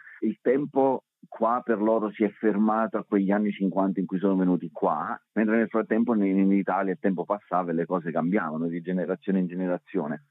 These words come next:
Quindi in Italia un po' si è persa questa cosa di fare i salami e di fare questi prodotti casalinghi, mentre qui ancora sembra che c'è un po' questa tradizione. Le famiglie si incontrano per farlo, i, vedo i bambini che vengono, partecipano.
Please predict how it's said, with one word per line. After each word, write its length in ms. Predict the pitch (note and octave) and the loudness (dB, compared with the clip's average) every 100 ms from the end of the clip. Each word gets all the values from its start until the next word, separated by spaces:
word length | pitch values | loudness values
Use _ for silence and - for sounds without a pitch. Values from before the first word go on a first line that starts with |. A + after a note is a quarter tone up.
| - | 0
Quindi 240 | C3+ C3 | 2 4
in 80 | A#2+ | 4
Italia 360 | A2 A#2+ D#3 | 2 0 0
un 80 | C#3 | -2
po' 180 | A#2 B2 | 0 0
si 100 | A#2+ | 2
è 100 | G#2 - | -2 0
persa 460 | G#2+ A2 - A2+ | 0 0 0 -2
questa 320 | G2 G2 - G2 | 0 0 0 2
cosa 280 | G2+ G2 | 2 2
di 120 | F#2+ F2+ | 0 0
fare 260 | F#2+ F#2 | 0 0
i 60 | F2 | 0
salami 800 | F2 E2+ E2 G#2 G#2 G2 F#2 F2+ | 0 0 0 0 2 2 2 2
e 460 | F2+ F2+ F2+ E2+ E2+ - | 2 0 -2 -6 -10 -8
di 140 | F#2+ | -6
fare 240 | G#2 G#2 | 0 0
questi 240 | F#2+ F#2+ G2+ | 0 -2 -2
prodotti 400 | F#2 F#2 G2 G#2+ | 0 0 0 0
casalinghi, 680 | G2+ F#2+ F#2 F2 D#2+ D#2 E2 _ | -2 0 0 2 0 -2 -6 _
mentre 460 | G#2 G#2+ G#2 C#3+ D3+ | 0 2 2 -2 -4
qui 320 | - A2+ C3+ | 2 2 4
ancora 420 | F#2+ G2+ A2+ A2 | 0 0 0 0
sembra 340 | F#2+ G#2+ G2+ G2 | 0 2 2 2
che 140 | F2+ | -2
c'è 140 | - G2+ | -2 -2
un 120 | G2 | 0
po' 160 | G2 | -2
questa 300 | F#2+ F2+ - | -2 -2 -2
tradizione. 800 | F2 F#2 F#2+ G#2 - F#2 F#2+ E2+ - - - - | -2 0 -2 -4 0 2 4 0 -4 -20 -20 -4
Le 120 | A2 A2 | 0 0
famiglie 360 | A2 A#2 A#2 | 0 2 2
si 60 | A2 | 2
incontrano 560 | A2 - G#2+ A2 G#2 G#2 | -2 2 0 2 0 2
per 140 | G#2 - | 0 -2
farlo, 420 | F2+ G2 G#2 G2+ | 0 0 2 2
i, 100 | G2 | 2
vedo 400 | F2+ F#2 G#2+ A2 | 0 0 0 2
i 40 | G2+ | 2
bambini 520 | F#2+ G2 F#2+ G#2+ A2 | 0 -2 -2 -2 0
che 120 | G#2+ | 0
vengono, 500 | F#2+ F#2 G#2 G2+ G2 | 0 0 2 2 2
partecipano. 760 | F2+ F#2+ - G#2+ - G#2 G2 | 0 -4 0 0 0 -2 -2